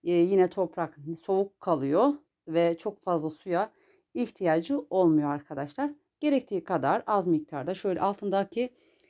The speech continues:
fincan altlığını görüyorsunuz. Bununla sulama yapıyorum. Hiç yerinden kaldırıp götürüp sulayıp gelmiyorum.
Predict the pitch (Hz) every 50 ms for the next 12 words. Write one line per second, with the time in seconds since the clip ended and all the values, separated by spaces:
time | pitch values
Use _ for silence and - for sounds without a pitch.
0 | _ _ _ _ _ - 277 269 254 262 233 220 202 208 - - 202 214 254 262
1 | 214 202 196 185 180 170 - - 165 226 247 - _ _ _ - 214 240 247 233
2 | 208 180 165 - - 175 156 147 147 143 143 143 - - 160 170 196 208 220 -
3 | - - 208 190 185 190 185 180 175 170 175 - 185 180 165 156 151 147 - -
4 | 190 170 - 170 160 165 - _ _ _ _ _ _ _ - 247 202 185 208 214
5 | - - 196 170 143 127 135 135 - - -